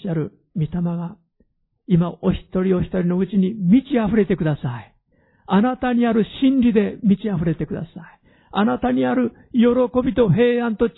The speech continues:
力で満ち溢れてください。そして、兄弟姉妹を苦しめている一切の病を締め出してくださいますように。今、天においても地においても、一切の権威を持ってらっしゃる、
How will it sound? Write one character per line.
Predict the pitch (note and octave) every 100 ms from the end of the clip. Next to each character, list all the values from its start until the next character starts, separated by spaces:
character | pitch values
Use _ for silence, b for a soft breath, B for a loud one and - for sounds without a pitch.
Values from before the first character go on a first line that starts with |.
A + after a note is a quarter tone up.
| -
力 | - C4+
で | C4
満 | G#3+ A3+
ち | G#3+
溢 | F3
れ | E3+ D3+
て |
く | -
だ | C#3+
さ | C#3+
い。 | D#3+ C#3 _ _ _ _ _ _ _ _
そ | G3+
し | -
て、 | A#3+ A3+ - _ _ _ _ _
兄 | F3+
弟 | F3+ F#3
姉 | G3+ - G3
妹 | F3+
を | F3+
苦 | - G3
し | G#3 B3
め | F#3+
て | F#3+
い | G3
る | A3+ - b b b _
一 | C4+ C4 - - -
切 | A3+
の | A3 G3+ - _
病 | - F3+ F#3 F#3 E3+ E3+
を | G3 A3 - - - -
締 |
め | G3+
出 | G3+
し | F3+
て | -
く | F#3
だ | D3
さ | D#3
い |
ま | C#3 C3
す | -
よ | D#3+
う |
に。 | G3 - _ _ _ _
今、 | G3+ F3+
天 | F3+ G#3 G#3
に | G3+
お | F#3
い |
て | F#3+
も | F#3
地 | F3+ -
に | A3
お | F#3+
い | E3+
て | F3+
も、 | F3 - b b b -
一 | C#4 - -
切 | G#3+ F#3
の | F3+
権 | - A3+ A#3
威 | G3
を | F3
持 | F3
っ |
て | F3+
ら | E3+
っ | -
し | F3
ゃ |
る、 | D#3